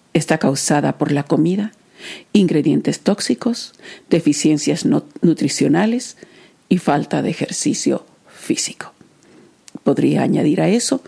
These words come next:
el estrés que muchas personas sufren. Hoy en día hay un alto porcentaje de personas totalmente estresadas. Pero vamos al segundo aspecto, relaciones familiares.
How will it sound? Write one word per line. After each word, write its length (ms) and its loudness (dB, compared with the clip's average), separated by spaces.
el 220 2
estrés 640 -2
que 120 0
muchas 500 0
personas 680 -2
sufren. 640 -2
Hoy 380 0
en 200 0
día 360 0
hay 220 0
un 120 0
alto 440 0
porcentaje 680 -2
de 80 -2
personas 680 -2
totalmente 720 2
estresadas. 840 -4
Pero 240 4
vamos 380 2
al 100 0
segundo 400 0
aspecto, 580 -6
relaciones 720 2
familiares. 640 -4